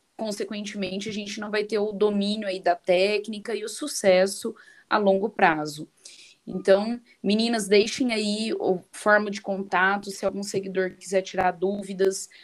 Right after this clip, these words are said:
fazer su-, sugestões, onde vamos encontrar vocês? Digam pra nós.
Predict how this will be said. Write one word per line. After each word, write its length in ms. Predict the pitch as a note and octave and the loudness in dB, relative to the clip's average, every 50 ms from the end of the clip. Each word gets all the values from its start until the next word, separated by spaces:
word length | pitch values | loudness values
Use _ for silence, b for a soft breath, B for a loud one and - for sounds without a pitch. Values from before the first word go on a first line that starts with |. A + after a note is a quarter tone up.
| B B | B B
fazer 280 | _ - G3 F#3+ G3 G3+ | _ -2 -2 0 0 -2
su-, 280 | G3 G3 - - - - | -4 -6 -8 -14 -16 -14
sugestões, 800 | - - G3+ G3 G#3 F#3+ G3+ - - G3 G3+ G#3 A3 G#3+ F#3+ | -10 -8 -4 -2 -2 -2 -2 -4 -4 -4 -4 -4 -6 -4 -4
onde 400 | A3 A3 A#3+ C4 C4+ C4+ A#3 B3 - - | -4 -2 -2 -2 -2 -4 -6 -8 -10 -8
vamos 400 | G#3 G#3+ A3 A3+ A#3 A#3 G#3 - | -4 -4 -4 -4 -4 -6 -8 -8
encontrar 600 | A#3+ A3+ A3 - A3+ A3+ G#3+ A3 G3+ G3+ G#3 G3+ | -8 -8 -6 -6 -8 -6 -4 -2 0 0 0 0
vocês? 680 | G3+ G#3+ A3+ - - G#3 F#3 D#3+ D3+ - - - - | -2 -6 -8 -6 -2 0 0 0 0 -4 -10 -14 -14
Digam 400 | - - F3+ G3+ G3+ F#3+ G#3 G#3 | -6 -4 -2 -2 0 0 -2 -2
pra 160 | G3+ G3+ G3 G3 | 0 0 0 0
nós. 460 | G3 E3 D3 C#3 - - - - | 0 0 -2 -4 -8 -12 -12 -12